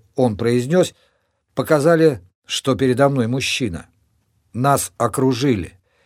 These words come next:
Ему не терпелось объяснить своему противнику, отчего его рота так быстро сдалась. Мы поговорили по-французски о разных вещах. Он рассказал, что в соседнем убежище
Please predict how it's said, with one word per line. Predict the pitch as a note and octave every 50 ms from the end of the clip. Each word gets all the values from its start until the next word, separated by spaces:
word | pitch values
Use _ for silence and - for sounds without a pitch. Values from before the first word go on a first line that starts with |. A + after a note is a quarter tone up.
| _
Ему | - C#3+ D#3+ E3+
не | E3+ D#3 D#3+
терпелось | - E3 D#3+ C#3+ - - F#3+ F3+ D3+ C3+ - -
объяснить | C#3+ A#2+ B2 C#3+ D3+ - - - F#3 E3 A2+
своему | - - A2+ B2 C3 C#3+ D#3 D#3
противнику, | - - B2 B2+ B2 - - F#3+ D#3+ C3+ B2 G#2 - F2+ E2+ - _ _ _ _
отчего | - A#2 B2+ - - - - D3+ D3+ D#3 D#3 C3+
его | B2+ B2 B2 C3 C3 B2
рота | B2+ D3+ E3+ D#3+ C3+ A#2
так | - C3 C3 C3 G#2
быстро | A2 C3+ C#3 - - - A#2 A#2+
сдалась. | G#2 F#2+ A#2+ C3+ C#3 C#3 B2+ F#2+ D2 - - - _ _ _ _ _ _ _ _ _ _ _ _ _ _ _ _
Мы | - C#3 E3+ F#3 F#3 F3
поговорили | - - B2+ B2 C3 C3+ C3+ C3+ C#3 C3 B2+
по-французски | A2+ - B2+ A#2+ - C3 B2+ B2+ A#2+ - - E3+ D#3 - - A2+
о | A2 A2
разных | A2 G#2+ F#2 F#2+ F2+ F2+ -
вещах. | G#2 G2+ G2 - - G2+ F#2 E2+ - - _ _ _ _ _ _ _ _ _ _ _ _
Он | - D#3 F3+ F3
рассказал, | D3+ C#3+ - - C3+ C3 B2+ D3+ E3 D#3
что | C3+ - - - C3 B2+
в | A#2
соседнем | - B2+ B2 - - D3+ D3+ C3+ A#2 C3 A#2+ G#2 -
убежище | C#3 B2 G#2+ A2 D3 D#3 C3 C#3 C3+ - - - B2+ G#2+ -